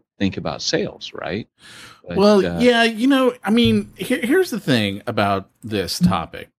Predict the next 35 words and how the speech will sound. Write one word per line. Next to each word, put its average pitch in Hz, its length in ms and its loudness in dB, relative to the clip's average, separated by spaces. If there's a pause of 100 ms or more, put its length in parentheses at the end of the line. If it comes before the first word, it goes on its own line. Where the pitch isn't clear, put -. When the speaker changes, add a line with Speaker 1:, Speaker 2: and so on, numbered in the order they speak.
(120)
Speaker 2:
because 110 720 -2 (760)
I 143 60 -6
really 247 240 4
wanna 190 220 2
be 123 80 -2
careful 113 460 0
in 95 80 -4
how 104 180 -2
I 95 100 0
approach 87 480 -6
this. 73 380 -14 (1120)
There 160 500 2
are 131 540 2 (140)
as 117 240 -2
many 139 340 2
ways 120 400 4
to - 80 -6
make 101 220 0
money 104 300 0
in 92 80 -2
the 92 80 -6
world 92 440 -4
as 95 180 0
there 98 160 2
are 95 200 0
people. 80 560 -10 (1120)
And 95 560 0 (1700)
that 135 300 -2
doesn't 165 320 2
mean 131 240 2
they're 117 160 2
all 123 260 2
gonna 123 160 2
be 110 120 0
right 98 380 -2